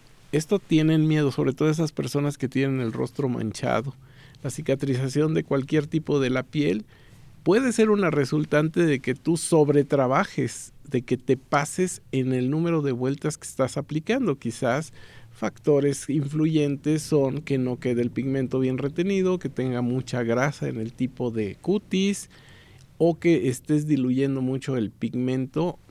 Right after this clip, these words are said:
Y hay otro más, que seas muy principiante y te dé miedo.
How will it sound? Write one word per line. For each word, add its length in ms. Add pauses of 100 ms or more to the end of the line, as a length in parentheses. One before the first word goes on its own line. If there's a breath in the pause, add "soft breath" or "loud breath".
(120)
Y 100
hay 120
otro 220
más, 400
que 180
seas 480 (100)
muy 460
principiante 880
y 60
te 160
dé 100
miedo. 420